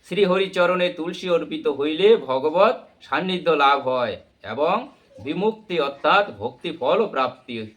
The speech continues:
হয়। অতএব হে কৃষ্ণ ভক্তি প্রদায়িনী, তোমায় প্রণাম করি।" যে ব্যক্তি হরিবাসরে ভগবানের সম্মুখে দীপদান করেন, চিত্রগুপ্ত তাহার পুণ্যের সংখ্যা গণনা করিতে পারেন না এবং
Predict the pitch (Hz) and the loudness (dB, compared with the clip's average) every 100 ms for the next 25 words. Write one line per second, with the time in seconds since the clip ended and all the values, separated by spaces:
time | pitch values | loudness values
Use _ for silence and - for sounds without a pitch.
0 | _ 101 101 90 - _ - - 143 170 | _ -10 -10 -10 -18 _ -18 -8 -4 2
1 | 190 214 226 - - 147 175 156 165 190 | 6 6 4 -4 -6 -4 -4 -8 -6 -2
2 | 185 180 - 185 139 135 151 180 240 220 | 0 -2 -4 -8 -4 0 4 4 4 2
3 | 131 - _ _ 123 131 151 208 - - | -2 -8 _ _ -12 -6 -2 -2 -4 -12
4 | _ - 120 135 165 202 190 120 95 87 | _ -12 -4 0 2 0 -4 -6 -8 -16
5 | _ _ _ _ 101 170 202 214 214 202 | _ _ _ _ -4 2 4 2 0 -2
6 | 160 180 190 202 214 202 160 139 151 165 | 0 0 2 2 0 -2 -2 -2 -2 2
7 | 196 240 220 165 175 175 170 160 127 156 | 2 0 -2 -4 -4 -4 -2 -4 -4 -6
8 | 143 185 220 220 170 123 92 _ _ _ | -2 -2 0 -2 -2 -2 -6 _ _ _
9 | _ - 202 - 214 170 175 175 202 180 | _ -10 -10 -2 0 0 -4 0 2 2
10 | 156 156 151 143 135 147 147 185 - 135 | 0 4 4 4 -4 -4 -2 -2 -4 -8
11 | 127 123 113 98 - 85 113 139 196 190 | -6 -4 -2 -4 -10 -10 -8 -4 -4 -4
12 | 123 113 107 95 95 147 214 98 95 98 | -6 -10 -12 -8 -6 -6 -6 -10 -12 -12
13 | 85 - - _ _ _ - 120 147 196 | -12 -18 -20 _ _ _ -16 -8 -4 -2
14 | 247 | -4